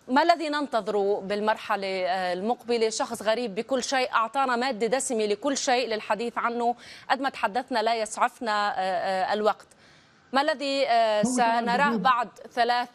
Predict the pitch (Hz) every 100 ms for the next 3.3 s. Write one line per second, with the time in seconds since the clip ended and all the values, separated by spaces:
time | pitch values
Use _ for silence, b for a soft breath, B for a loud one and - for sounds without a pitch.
0 | - - - 226 220 240 240 240 226 214
1 | 247 247 240 277 294 254 254 233 220 -
2 | 233 214 226 240 220 208 202 233 226 196
3 | 190 220 -